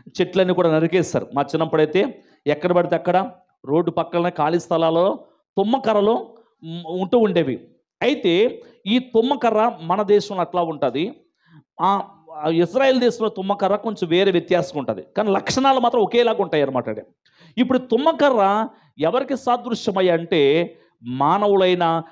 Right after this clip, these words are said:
మనకి సాదృశ్యం అన్నమాట అండి. ఎవరికి సాదృశ్యం చెప్పండి? మానవులైన మనకే సాదృశ్యము. ఇప్పుడు తుమ్మకర్ర బలిపీఠముతో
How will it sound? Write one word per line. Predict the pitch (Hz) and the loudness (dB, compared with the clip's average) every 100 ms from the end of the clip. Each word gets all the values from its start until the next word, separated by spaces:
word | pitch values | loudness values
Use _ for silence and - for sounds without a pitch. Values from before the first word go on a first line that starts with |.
| _ 127 | _ -12
మనకి | 131 147 185 202 | -4 -2 -2 -2
సాదృశ్యం | 180 156 151 143 143 - 123 | -2 -2 -2 -4 -6 -4 -4
అన్నమాట | 120 110 107 85 | -4 -6 -6 -10
అండి. | 98 - _ | -14 -16 _
ఎవరికి | 131 156 143 | -2 -2 -2
సాదృశ్యం | 160 156 156 | -2 -2 -2
చెప్పండి? | 160 170 170 196 294 - _ _ _ _ _ _ _ _ _ | -2 0 0 0 -2 -8 _ _ _ _ _ _ _ _ _
మానవులైన | 123 160 214 196 180 | -2 0 2 2 0
మనకే | 165 165 196 214 247 466 - _ _ | -2 -4 -2 -2 -2 -4 -14 _ _
సాదృశ్యము. | - 185 165 151 147 - 123 101 _ _ _ _ | -4 -2 -2 -4 -8 -6 -8 -8 _ _ _ _
ఇప్పుడు | 269 277 262 | -2 2 0
తుమ్మకర్ర | - 214 262 320 320 262 233 185 214 226 - _ _ | 0 -2 0 0 2 2 2 2 0 -4 -8 _ _
బలిపీఠముతో | 139 127 165 247 269 269 269 262 254 233 208 214 | -20 0 2 4 0 -2 -2 -2 -2 0 2 2